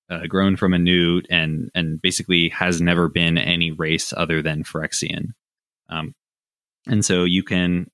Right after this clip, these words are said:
play somebody who is just a, a Mirran dealing with the, the forces of Phyrexia, or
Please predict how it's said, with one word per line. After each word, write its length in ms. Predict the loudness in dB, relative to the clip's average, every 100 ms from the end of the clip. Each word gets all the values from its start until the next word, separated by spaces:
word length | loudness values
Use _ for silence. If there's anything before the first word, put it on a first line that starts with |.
| _ _
play 320 | -2 2 2 2
somebody 540 | 2 2 4 4 2
who 500 | 2 2 2 0 -4 _ _ _ _
is 580 | -2 0 2 -2 -4 -6
just 380 | -4 -2 -4 -6 _ _ -4
a, 300 | -4 -2 -2
a 120 | 0
Mirran 560 | 2 2 2 2 2 2
dealing 340 | 2 2 2
with 200 | 2 -2 -2
the, 220 | -2 -2
the 80 | -6
forces 320 | -4 0 0
of 120 | 0
Phyrexia, 540 | -2 -4 -2 0 0 0
or 480 | -2 -2 0 -2